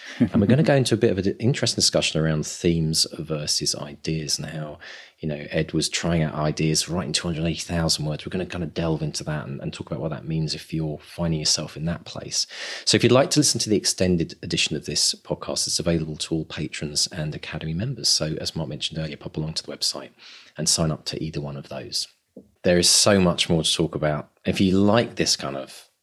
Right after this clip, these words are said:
if you like any of this kind of chat with me and Mark, this is kind of what you get in the Academy coaching wise as well. So, um,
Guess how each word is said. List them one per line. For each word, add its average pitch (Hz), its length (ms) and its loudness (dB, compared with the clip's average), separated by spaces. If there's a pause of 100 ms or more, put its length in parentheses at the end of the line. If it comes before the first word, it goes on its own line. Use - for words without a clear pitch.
(160)
if - 100 -10
you 76 60 -2
like 78 240 -2
any 78 220 0
of 69 100 -4
this 69 160 -2
kind 69 180 -6
of - 80 -10
chat 71 320 0
with 73 140 -8
me 76 80 -2
and 71 100 -2
Mark, 71 120 -6
this - 140 -2
is - 80 -4
kind 92 140 2
of 76 80 -2
what - 100 -4
you 71 100 -12
get 73 300 -4 (140)
in 80 140 -4
the 73 80 -4
Academy 71 680 -8
coaching - 460 -4
wise 73 240 -8
as 71 160 -2
well. 76 180 -2
So, 71 340 0 (580)
um, 76 400 -6